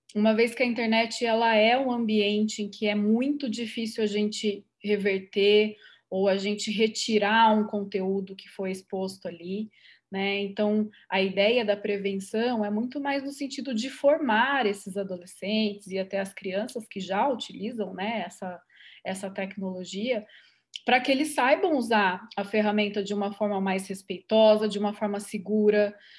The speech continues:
de uma forma ética, de uma forma positiva, porque a gente sabe que a internet também tem aí o, o, o lado positivo. Mas quando a gente tá dizendo prevenção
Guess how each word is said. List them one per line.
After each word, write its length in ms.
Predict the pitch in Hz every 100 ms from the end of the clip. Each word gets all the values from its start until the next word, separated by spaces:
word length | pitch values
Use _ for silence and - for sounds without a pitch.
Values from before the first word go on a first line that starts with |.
| _
de 120 | 185
uma 160 | 214 208
forma 440 | 214 220 208 202
ética, 840 | 190 214 220 214 - 214 - 220 214 - _
de 120 | 190
uma 120 | 240 220
forma 320 | 233 214 214
positiva, 880 | 226 214 208 208 - 220 202 220 214
porque 180 | - 202
a 40 |
gente 220 | 196 214
sabe 300 | - 220 202
que 80 | 208
a 40 |
internet 520 | 208 202 196 202 208 -
também 360 | 214 214 226
tem 300 | 220 214 220
aí 320 | 202 196 208
o, 320 | 208 196 185 185
o, 360 | 190 196 185 190
o 40 |
lado 360 | 202 202 196 202
positivo. 920 | 214 196 196 196 - 208 208 208 214 - - - - - -
Mas 200 | 208 220
quando 200 | - 240
a 40 | 247
gente 240 | 240 247
tá 140 | - 240
dizendo 420 | 220 220 220 208
prevenção 1040 | - 233 233 220 214 214 - 254 294 220